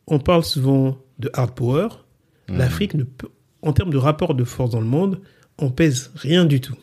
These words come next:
Speaker 1: On n'a pas d'armée,
Speaker 2: Malheureusement.
Speaker 1: notre économie ne vaut pas grand-chose.
Speaker 2: Mhm.
Speaker 1: Et on s'est dit, mais on a une force, on a un avantage sur notre culture, c'est notre, la, l'attractivité culturelle qu'on peut avoir.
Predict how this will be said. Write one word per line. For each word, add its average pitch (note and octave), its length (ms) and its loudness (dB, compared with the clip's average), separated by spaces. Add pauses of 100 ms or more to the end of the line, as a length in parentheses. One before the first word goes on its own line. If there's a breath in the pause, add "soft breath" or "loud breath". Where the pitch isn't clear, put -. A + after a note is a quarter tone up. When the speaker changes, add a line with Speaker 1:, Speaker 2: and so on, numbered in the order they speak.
(160)
Speaker 1:
On B2 80 -2
n'a A#2 120 0
pas C3+ 120 0
d'armée, A#2+ 480 -2 (140)
Speaker 2:
Malheureusement. F2 340 -2
Speaker 1:
notre C#3+ 220 2
économie C3 500 4
ne A#2+ 160 0
vaut A#2 200 -4
pas D3+ 180 0
grand-chose. C3 520 -2
Speaker 2:
Mhm. G2+ 200 -2 (420 loud breath)
Speaker 1:
Et C3+ 40 0
on B2 80 2
s'est E3+ 120 -2
dit, F#3 120 2
mais C3 60 4
on B2 100 2
a B2+ 60 2
une C3+ 120 2
force, - 680 -4 (420)
on C3 80 0
a C#3 60 4
un C#3 80 2
avantage D3+ 600 2
sur C#3 140 0
notre B2+ 220 0
culture, E3+ 540 -2 (460 soft breath)
c'est - 180 -2
notre, C#3+ 240 2
la, G#2+ 120 -2
l'attractivité B2+ 640 2
culturelle D3 440 -2
qu'on C3 140 -2
peut C#3 160 0
avoir. A#2+ 420 0